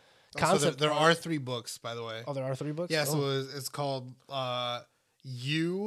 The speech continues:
Speaker 1: was released in, like, twenty fourteen, then Hidden Bodies in twenty sixteen, and then,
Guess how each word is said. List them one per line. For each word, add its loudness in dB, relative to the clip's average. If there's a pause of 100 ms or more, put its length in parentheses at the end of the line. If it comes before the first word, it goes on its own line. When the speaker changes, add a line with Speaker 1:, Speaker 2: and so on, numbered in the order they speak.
(120)
Speaker 1:
was -4
released -4
in, -4
like, -4
twenty -4
fourteen, -6 (560)
then -2
Hidden -2
Bodies 0
in -4
twenty -4
sixteen, -6
and -6
then, -2